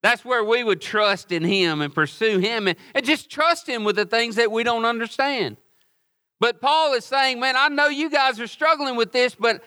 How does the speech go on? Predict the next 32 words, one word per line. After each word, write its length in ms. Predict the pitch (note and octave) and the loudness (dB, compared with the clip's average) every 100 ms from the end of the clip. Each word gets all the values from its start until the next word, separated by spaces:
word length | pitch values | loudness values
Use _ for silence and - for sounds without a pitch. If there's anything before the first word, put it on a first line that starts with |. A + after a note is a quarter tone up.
| _ - | _ 0
I 140 | C#4 | 2
want 220 | E4 D#4+ | 2 2
to 60 | C4+ | 0
assure 300 | A#3 - D#4 | -2 2 2
you 220 | C#4+ C#4 | 4 0
in 280 | G#3 A#3 A3+ | 0 0 0
this 180 | C#4+ D4+ | 0 0
specific 640 | - C4+ D4+ D4 C4+ A#3 | -4 -6 0 0 -2 -2
thing 340 | C4+ D4+ C#4+ B3 | 0 2 2 2
that 220 | A#3 - - - | 0 -2 -12 -4
those 340 | A#3 D#4 D#4+ | 0 0 0
that 100 | C4+ | 0
have 180 | B3 G#3 | 0 0
fallen 380 | C4 D4 D4+ C4 | 0 2 2 -2
asleep 420 | A#3+ A#3+ C4+ C#4+ | -6 -2 0 0
before 340 | A#3 - C#4 | -2 -2 -2
the 60 | C4+ | 0
return 420 | A#3 - C4+ C#4+ | -2 0 2 2
of 120 | B3+ | 0
Christ 520 | - C4 C4 C4 - - _ _ - | -2 0 2 0 -4 -16 _ _ -4
are 120 | C4 | -2
not 340 | C4+ D#4+ F4+ | 2 0 0
going 340 | E4+ C#4+ A#3+ G3+ | -2 -2 -2 -2
to 60 | |
be 160 | F#3+ F#3 | 0 0
left 320 | F3+ F3+ - | 2 0 -2
behind. 480 | F3 E3+ F3 G3+ C4 | -4 -2 0 -2 0
Actually, 480 | C4+ D#4 D4+ D4 C#4 | 0 0 -2 -2 0
they're 160 | C#4+ | 0
going 240 | D#4+ D#4+ C#4 | 2 0 0
to 60 | |
proceed 560 | G#3+ B3 - C#4+ C#4+ G3+ | -2 -4 -2 0 0 -2